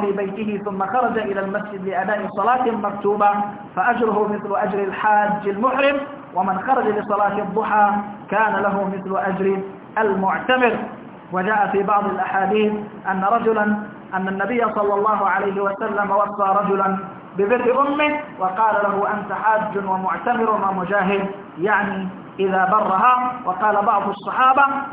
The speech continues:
"الخروج إلى العيد يوم الفطر يعدل عمرة،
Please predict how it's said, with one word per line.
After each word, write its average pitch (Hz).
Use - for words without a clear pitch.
"الخروج 202
إلى 196
العيد 190
يوم 202
الفطر 196
يعدل 190
عمرة، 190